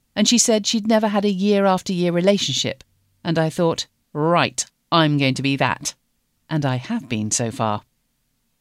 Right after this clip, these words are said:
Wilson's success as an author came in her late forties. It surprised some of those she worked with as much as her. I heard somebody who worked closely with me say,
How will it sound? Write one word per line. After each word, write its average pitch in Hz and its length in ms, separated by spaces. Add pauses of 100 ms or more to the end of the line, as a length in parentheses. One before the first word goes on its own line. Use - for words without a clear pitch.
(960)
Wilson's 240 480
success - 580
as 131 180
an 127 100
author 123 400 (140)
came 196 300
in 226 100
her 226 140
late 127 280
forties. 127 600 (580)
It 175 180
surprised 208 480
some 190 220
of 170 60
those 170 200
she 156 160
worked 196 380
with 131 200
as 160 160
much 214 280
as - 140
her. 147 380 (800)
I 190 140
heard 302 220
somebody 190 360
who 180 100
worked 180 280
closely 220 400
with 127 160
me 139 120
say, 170 320